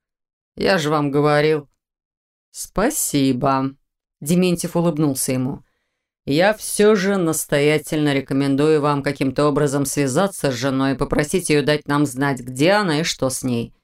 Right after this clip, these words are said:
Иначе мы будем вынуждены дать ход заявлению ее подруги и начнем поиски».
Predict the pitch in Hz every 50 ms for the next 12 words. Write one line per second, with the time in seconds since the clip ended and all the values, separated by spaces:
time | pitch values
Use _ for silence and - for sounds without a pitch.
0 | _ _ _ _ _ _ 131 135 131 127 127 123 123 123 - - - 165 175 180
1 | 170 170 160 151 160 160 185 202 185 160 160 156 160 160 165 151 165 175 185 185
2 | 175 160 156 151 - - - 160 156 147 151 165 180 170 151 143 147 147 143 147
3 | 151 156 156 156 165 170 170 151 147 135 123 135 151 143 - _ _ _ _ _
4 | _ _ - 143 143 147 151 147 - - 139 139 147 147 - 190 175 139 127 -
5 | - - 170 170 170